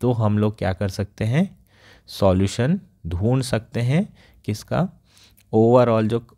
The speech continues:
कोल पावर प्लांट जो कि ट्वेंटी फ़ोर सेवन प्रोवाइड करते हैं, इंटरमिटेंट नहीं होते हैं, इसका एक्चुअल रिप्लेसमेंट रिन्यूएबल एनर्जी में ढूंढा जा सकता है। ठीक है,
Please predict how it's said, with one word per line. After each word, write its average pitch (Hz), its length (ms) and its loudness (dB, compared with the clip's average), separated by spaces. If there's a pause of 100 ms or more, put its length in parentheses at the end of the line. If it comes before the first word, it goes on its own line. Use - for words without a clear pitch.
कोल 107 260 2
पावर 98 340 0
प्लांट 104 400 -2
जो 104 100 -2
कि 117 120 -8
ट्वेंटी 98 340 -4
फ़ोर 117 200 0
सेवन 110 280 -2
प्रोवाइड 107 300 2
करते 110 320 -6
हैं, 131 200 -2
इंटरमिटेंट 110 760 0
नहीं 104 320 0
होते 117 260 -2
हैं, 139 220 -2
इसका 120 480 -4 (160)
एक्चुअल 143 380 -2
रिप्लेसमेंट 101 640 -4
रिन्यूएबल 95 360 0
एनर्जी 87 380 -6
में 135 180 -4
ढूंढा 90 320 -2
जा 104 260 -2
सकता - 400 -12
है। - 120 -16 (500)
ठीक 170 200 -16
है, - 60 -20